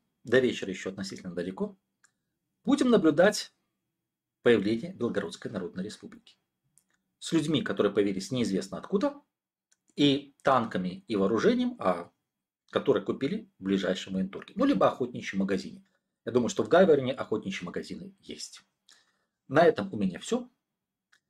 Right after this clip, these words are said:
Видео понравилось, лайкайте, расшаривайте, комментируйте, закидыва-, закидывайте за поребрик, чтобы люди там посмотрели. Ну,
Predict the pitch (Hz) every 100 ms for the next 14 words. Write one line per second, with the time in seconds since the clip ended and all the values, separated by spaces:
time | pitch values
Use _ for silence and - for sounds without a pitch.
0 | _ _ 131 208 226 131 120 101 92 -
1 | 131 196 190 - - - 151 160 - 190
2 | 170 107 - - 147 160 156 220 139 -
3 | - 190 285 285 285 190 185 294 294 269
4 | 226 226 220 - 165 120 - - 120 156
5 | 113 113 98 - 123 - 110 95 247 214